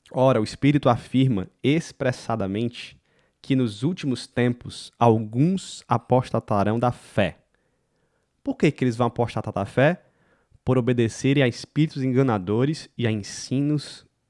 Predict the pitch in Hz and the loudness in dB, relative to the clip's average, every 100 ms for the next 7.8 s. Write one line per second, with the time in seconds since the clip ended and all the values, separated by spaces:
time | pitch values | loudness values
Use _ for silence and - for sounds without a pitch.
0 | - 95 127 135 101 85 78 80 - - | -16 -10 0 0 2 -2 -6 -10 -18 -20
1 | _ _ _ _ _ _ _ _ _ _ | _ _ _ _ _ _ _ _ _ _
2 | _ 135 117 - 139 - 123 131 117 - | _ 2 4 2 -2 2 2 4 0 -2
3 | 117 127 120 123 110 - - - 156 170 | 0 2 0 -2 -6 -6 -10 -2 0 0
4 | 139 143 123 82 80 82 - - _ - | 0 0 0 0 -6 -10 -16 -20 _ -20
5 | _ _ _ _ _ _ _ _ - 135 | _ _ _ _ _ _ _ _ -4 0
6 | 147 - 120 113 120 110 98 101 123 110 | 0 0 -2 -2 -2 -2 -2 0 0 0
7 | 95 110 - - 107 95 92 - | -2 -4 -4 -2 0 0 -4 -16